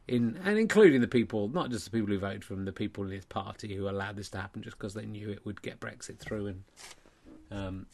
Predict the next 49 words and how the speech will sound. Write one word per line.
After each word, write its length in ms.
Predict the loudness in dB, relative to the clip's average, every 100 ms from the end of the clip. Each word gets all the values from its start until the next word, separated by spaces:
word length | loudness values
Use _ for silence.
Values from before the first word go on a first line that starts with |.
| -20 -20 _ -20 _ -12 6
you're 140 | 10 10
suddenly 340 | 10 6 4
going 220 | 6 6
all 340 | 6 6 4 2
anti-Tory, 760 | 6 6 6 4 4 6 8 6
Richard. 380 | 2 0 -2
Yeah, 160 | -2 -4
I 80 | -2
can't 320 | 4 6 6
hide 320 | 6 8 8
it 100 | 8
long 220 | 6 6
enough, 240 | 6 4 2
can 160 | 2
I? 100 | 4
That's 160 | 2 0
the 120 | -2
problem. 180 | 0 2
That's 140 | 2 4
why 100 | 4
I'll 80 |
never 220 | 4 2 2
get 160 | 0
on 80 | 0
T 180 | -2 0
V. 140 | 0
I 80 | -2
can't 260 | -4 -8 -4
hide 220 | -4 -2
it 100 | -4
long 160 | -4
enough. 180 | -2 -4 -10 -20 -20 -20 -20 _
Uh, 300 | 2 4 4 -2 _ _ _ _ _ _ -20 _ _ _ _ -20 -20 -20 -20 -20 6 6 8 2 2
but, 200 | 4 4
you 80 |
know, 120 | 2 6
I 140 | 8
don't 240 | 12 10
think 280 | 10 6 6
you 140 | 4 4
hide 360 | 8 8 8
a 120 | 6 0
story, 520 | 6 8 10 8 4 -8 -14 2
yeah, 240 | 6 6
that 180 | 6 4
they're 100 | 2
changing 440 | 4 4 4 2
all 100 | 2
the 200 | 4 2